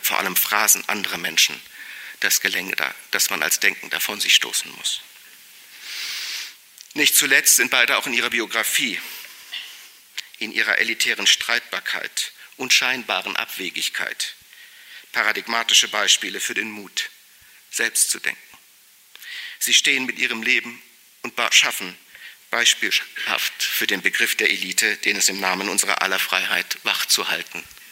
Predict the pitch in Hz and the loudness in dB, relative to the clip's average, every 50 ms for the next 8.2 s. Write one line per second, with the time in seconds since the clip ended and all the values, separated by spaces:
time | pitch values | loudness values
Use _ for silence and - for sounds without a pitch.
0 | - - - - - - - - - - - - 110 - - 117 107 98 87 73 | -20 -20 -20 -20 -20 -14 -10 -4 -4 -2 0 0 0 2 2 2 2 2 2 0
1 | - - - - - - - - - - - - - - - - - - - - | -4 -4 -4 -4 -6 -6 -8 -12 -14 -14 -16 -20 -20 -20 -20 -20 -20 -20 -20 -20
2 | - - - - - - - - - - - - - - - - - - - - | -20 -20 -20 -20 -20 -20 -20 -20 -20 -20 -20 -20 -20 -20 -20 -20 -20 -20 -20 -20
3 | - - - - - - - - - - - - - - - - - - - - | -18 -14 -12 -10 -10 -12 -14 -16 -20 -20 -20 -14 -14 -14 -14 -16 -20 -20 -20 -20
4 | - - - - - - - - - _ _ - - - 190 180 175 196 190 170 | -20 -20 -20 -20 -20 -20 -20 -20 -20 _ _ -4 0 2 4 4 4 4 4 2
5 | 175 180 170 - 107 135 151 160 160 160 170 165 156 - - - - - - - | 2 2 2 2 2 2 2 0 0 -2 -2 -2 -4 -8 -12 -14 -14 -14 -16 -16
6 | _ _ _ _ _ _ _ _ _ - - - - - - 151 139 131 160 160 | _ _ _ _ _ _ _ _ _ -10 -8 -6 -2 -2 0 0 0 0 0 4
7 | - 165 170 175 160 - 143 131 127 135 135 - 117 - - - 120 117 117 117 | 4 4 4 4 4 2 2 2 0 -2 -2 -2 -4 -4 -2 0 0 0 0 0
8 | 123 131 143 | -2 -6 -10